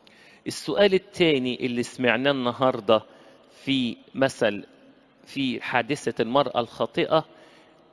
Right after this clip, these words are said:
وجهه السيد المسيح للفريسي، قال له: "أتنظر هذه المرأة؟" هو أنت شايف المرأة دي؟ أيوه، طبعا، خاطئة،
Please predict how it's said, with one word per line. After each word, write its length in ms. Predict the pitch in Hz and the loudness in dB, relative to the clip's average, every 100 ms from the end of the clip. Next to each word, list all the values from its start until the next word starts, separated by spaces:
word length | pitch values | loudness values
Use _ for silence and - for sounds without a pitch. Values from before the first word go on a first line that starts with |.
| - | 2
وجهه 400 | 135 135 185 143 | 2 2 -4 -4
السيد 460 | 135 - 156 131 123 | -6 0 0 2 0
المسيح 600 | 117 117 - 127 127 - | 0 -2 -4 -6 -6 -4
للفريسي، 720 | 113 - 120 113 120 - 120 | -6 -4 -4 -2 -4 -4 -4
قال 340 | - 139 123 120 | 2 2 2 -2
له: 120 | 120 - - - - | -2 -6 -20 -20 -2
"أتنظر 840 | 123 - 165 175 151 127 123 117 110 | -2 0 2 2 2 -6 0 0 0
هذه 580 | 107 151 139 113 113 113 | 0 2 2 0 -2 -2
المرأة؟" 520 | 120 127 147 151 147 - - - - - _ _ _ _ _ _ _ _ - | -2 2 2 2 -4 -4 -20 -20 -20 -20 _ _ _ _ _ _ _ _ 0
هو 340 | 123 120 135 | 0 4 4
أنت 420 | 160 117 - 110 | 4 0 -2 -2
شايف 580 | 101 - 151 139 113 - | -2 2 4 4 -4 -6
المرأة 440 | 113 135 147 - 117 | -2 2 0 0 -4
دي؟ 200 | 139 156 - - - _ _ _ _ - | -6 -12 -20 -20 -20 _ _ _ _ 2
أيوه، 340 | 127 110 90 - _ - - _ - | 2 2 -8 -14 _ -20 -20 _ 4
طبعا، 380 | 131 123 85 - - - - - - _ _ - - | 8 8 4 -8 -12 -20 -20 -20 -20 _ _ -20 -16
خاطئة، 580 | - 135 - - - | 4 4 4 0 -2